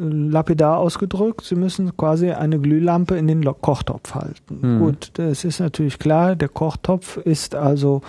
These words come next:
Speaker 1: ohne Luft, ist evakuiert. Sie kriegen also nicht ganz so einfach den Deckel auf, um die Lampe da reinzuhalten. Das heißt, sie müssen vorher schon, äh, einen Flansch,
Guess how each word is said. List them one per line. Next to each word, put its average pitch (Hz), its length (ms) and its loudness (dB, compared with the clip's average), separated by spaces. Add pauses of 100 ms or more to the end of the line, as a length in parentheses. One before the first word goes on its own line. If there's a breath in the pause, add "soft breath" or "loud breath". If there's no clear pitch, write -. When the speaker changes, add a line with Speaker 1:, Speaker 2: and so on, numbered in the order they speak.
(240 loud breath)
Speaker 1:
ohne 160 300 4
Luft, 131 440 0
ist - 260 -4
evakuiert. 156 760 0
Sie 151 80 0
kriegen 180 220 -2
also 135 180 0
nicht 143 180 -2
ganz 160 200 2
so 151 80 2
einfach 143 380 0
den 135 240 0 (140)
Deckel 151 300 2
auf, 185 320 4
um 147 160 0
die 143 80 0
Lampe 143 340 2
da 135 120 4
reinzuhalten. 143 720 0
Das 143 160 0
heißt, 147 200 0 (300 loud breath)
sie - 160 -2
müssen 151 360 0
vorher 151 420 0
schon, 170 480 0 (420 loud breath)
äh, 143 280 2
einen 147 360 2
Flansch, 170 640 0